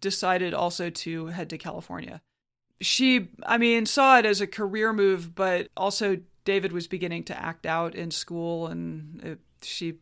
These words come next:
she realized he needed more time with his father. He was not a motivated student. Uh, he was just generally in need of the kind of discipline and mentorship that a dad should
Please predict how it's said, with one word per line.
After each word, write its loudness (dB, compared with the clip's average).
she -2
realized 2
he -4
needed -8
more -6
time -8
with -10
his -10
father. -8
He 2
was 4
not 4
a 4
motivated 4
student. -4
Uh, 2
he -2
was 0
just -2
generally 0
in -4
need -2
of -6
the -4
kind -6
of -8
discipline -4
and -8
mentorship 0
that -2
a -2
dad 4
should -2